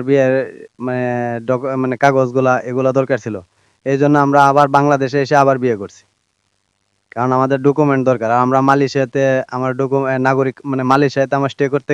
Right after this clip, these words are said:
গেলে আমার ডকুমেন্টগুলো হার্ড লাগবে, কারণ আমরা যেহেতু ওখানে একটা ছোট বিজনেসের দিকে আছি, আর আমাদের তো কাগজ এত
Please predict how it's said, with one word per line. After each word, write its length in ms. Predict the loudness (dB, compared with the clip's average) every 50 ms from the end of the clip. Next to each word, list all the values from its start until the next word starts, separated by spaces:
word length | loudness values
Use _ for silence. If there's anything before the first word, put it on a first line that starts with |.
| 0
গেলে 180 | 2 2 4 2 2 0 _ _ _ _ _ _ _ -4
আমার 160 | -2 -2 0 0 0
ডকুমেন্টগুলো 480 | 2 2 4 2 2 2 2 4 4 4 4
হার্ড 120 | 2 0 -2
লাগবে, 220 | -6 -8 -10 -12 -14 -18 _ _ _ _ _ _ _ _ _ _ _ _ _ _ _ _ _ _ _ _ _ _ _ _
কারণ 160 | -8 -4 -4 -2 -2
আমরা 140 | -2 0 -2 0 0
যেহেতু 280 | 0 -2 -2 0 0 2 2 2 2 0
ওখানে 200 | 0 -2 -2 -2 -2
একটা 140 | -2 -2 -2 -2 -2
ছোট 120 | -2 0 0 2 2
বিজনেসের 340 | 2 0 0 -2 -2 -4 -4 0
দিকে 140 | 2 2 2 2
আছি, 200 | 0 -4 -10 -14 -14 -16 _ _ _ _ _ _ _ _ _ _ _ _ -4
আর 60 | -2 -2 0
আমাদের 220 | 0 -2 -2 -4 -6
তো 40 | -4 -2 -2
কাগজ 220 | -2 -2 -2 -4 -6 -6
এত 80 | -6